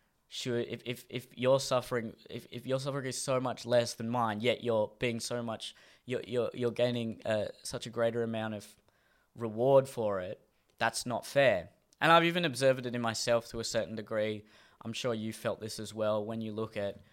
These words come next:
some of the things that get a lot of attention on social media,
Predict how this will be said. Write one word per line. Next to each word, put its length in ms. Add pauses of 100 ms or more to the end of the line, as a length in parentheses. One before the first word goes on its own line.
(880)
some 460
of 80
the 80
things 440
that 220
get 140
a 40
lot 200
of 100
attention 460
on 120
social 420
media, 520